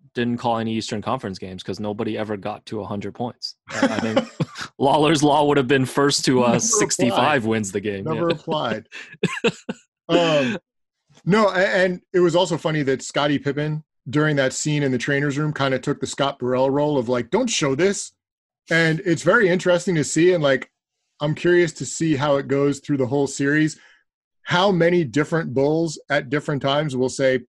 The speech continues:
Speaker 2: "Please don't show this." And Michael Jordan apparently decided, "Nope, we're showing this anyway."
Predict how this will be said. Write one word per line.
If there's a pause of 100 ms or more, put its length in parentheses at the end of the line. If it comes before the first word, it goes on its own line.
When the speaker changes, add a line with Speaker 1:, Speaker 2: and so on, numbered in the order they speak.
(100)
Speaker 2:
"Please
don't
show
this." (120)
And
Michael
Jordan
apparently
decided, (600)
"Nope, (240)
we're
showing
this
anyway."